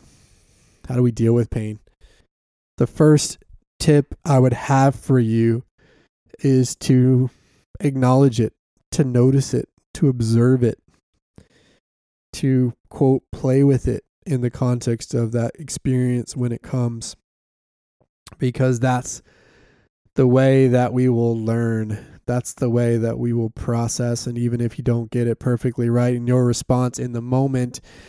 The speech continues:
you'll be able to process it better and then come back to that type of pain with perhaps a stronger response. But I just encourage you to acknowledge it in the moment. And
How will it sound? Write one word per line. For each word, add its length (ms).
you'll 140
be 240
able 220
to 100
process 520
it 160
better 400
and 160
then 120
come 240
back 320
to 300
that 220
type 300
of 140
pain 400
with 260
perhaps 420
a 120
stronger 500
response. 640
But 160
I 160
just 460
encourage 420
you 120
to 220
acknowledge 640
it 140
in 200
the 80
moment. 500
And 360